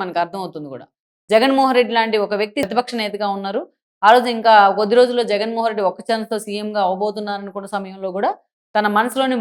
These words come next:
భావాలను నిర్భయంగా బయటికి చెప్పిన హిస్టరీ శివాజీకి ఉంది. తాను పొలిటికల్‌గా అప్‌లిఫ్ట్‌లో లేకపోయినా, లేకపోతే ఇండస్ట్రీలో పెద్ద తోపు హీరోగా ప్రొజెక్ట్ కాకపోయినా, అంత ఎప్పుడు కూడా అందుకే అలాంటి యాటిట్యూడ్‌తోనే, అంత ధైర్యంగా మాట్లాడతారు, ఉన్నదున్నట్టు ముక్కుసూటిగా మాట్లాడతారనే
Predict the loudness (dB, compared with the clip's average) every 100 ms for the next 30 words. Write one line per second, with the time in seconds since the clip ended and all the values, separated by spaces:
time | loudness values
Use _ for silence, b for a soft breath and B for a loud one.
0 | 2 2 2 0 -4 -2 6 6 6 2
1 | 0 0 0 -4 -6 -8 -8 -6 -4 -2
2 | -2 -2 0 0 -2 -8 -10 -12 -20 _
3 | _ -2 -2 0 -2 0 2 4 4 2
4 | -2 -4 -2 -2 -2 -4 -4 0 0 2
5 | 0 0 -4 -4 -4 -4 -2 -2 0 0
6 | 0 -2 0 -2 -4 -4 -6 -8 -6 -6
7 | -6 -10 -12 -14 _ _ _ -4 -2 0
8 | 6 8 8 8 6 4 0 0 0 0
9 | 0 0 0 2 4 4 4 6 6 4
10 | -2 -6 -4 -6 -4 -6 -10 _ _ -8
11 | -2 0 4 6 8 6 2 0 0 0
12 | 0 0 0 0 -4 -6 -6 -6 -8 -10
13 | -10 -6 -4 -4 -2 -2 -4 -6 -4 -4
14 | -4